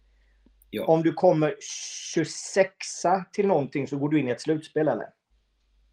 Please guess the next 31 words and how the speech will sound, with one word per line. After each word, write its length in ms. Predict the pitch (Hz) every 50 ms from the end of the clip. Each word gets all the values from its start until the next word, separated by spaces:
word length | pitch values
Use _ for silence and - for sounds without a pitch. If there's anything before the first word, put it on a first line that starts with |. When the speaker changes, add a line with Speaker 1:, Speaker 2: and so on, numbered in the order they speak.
| _ _ _ _ _ _ _ _ _ _ _ _ _ _ _
Speaker 1:
Då 320 | - 123 127 127 131 131
alla 440 | 123 - 143 131 127 131 143 151 -
ett 300 | 156 156 143 - - -
till 260 | - 143 135 135 120
sjuttiofem 640 | - - 147 139 143 139 131 - 160 165 151 139 123
går 120 | 117 120
in 80 | 117 113
i 40 | 113
slutspelet, 640 | - - 117 113 - - 135 131 113 101 95 - - - - - - - _
och 180 | - 110 - -
ett 260 | - 139 139 - -
till 80 | - 123
sjuttiofem 480 | 127 127 127 123 117 - 123 117 107
på 60 | 110
Corn 260 | 107 - - 117 110 104
Ferry 460 | - 135 131 127 120 113 107 101 107
möter, 500 | 110 113 110 104 104 - - 113 104 104 101 - - - - - -
eh, 380 | 104 107 104 101 101 101 - -
hundratjugosex 760 | 107 117 113 110 110 - 139 - 104 - 127 120 120 - -
till 140 | - 117 -
tvåhundra 520 | - - 110 107 101 110 123 120 110 104
från 140 | 101 110 98
P 120 | 95 107 104
G 100 | 101 110
A-touren. 600 | 104 98 - - 147 143 117 95 87 - - -
Så 100 | - 110
de 260 | 107 131 139 139 127
två 220 | - 120 120 113
sjuttiofem-grupperna 920 | - 127 120 - 123 - - 127 113 110 110 113 131 143 139 - 127 120 113
slås 260 | - - 113 110 110
ihop. 400 | 110 107 135 - - - - -